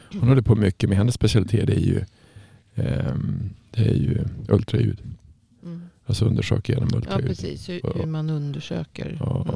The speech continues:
Speaker 1: och det var det som de började titta på. Hur ser egentligen fascian ut? Det hade vi med i filmen också. Dokumentärfilmen, att ultraljud behöver man titta på.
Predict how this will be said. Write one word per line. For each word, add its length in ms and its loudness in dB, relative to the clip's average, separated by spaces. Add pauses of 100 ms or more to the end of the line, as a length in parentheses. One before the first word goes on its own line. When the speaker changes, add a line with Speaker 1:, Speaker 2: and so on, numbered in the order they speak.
Speaker 1:
och 80 0
det 80 6
var 80 6
det 220 6
som 160 4
de 160 6
började 340 8
titta 340 0
på. 220 2
Hur 120 8
ser 160 2
egentligen 760 2
fascian 480 0
ut? 160 2
Det 80 2
hade 120 4
vi 80 6
med 140 4
i 60 6
filmen 340 2
också. 320 -2 (180)
Dokumentärfilmen, 840 0
att 200 -6
ultraljud 480 0
behöver 200 0
man 220 -2
titta 320 -2
på. 180 -4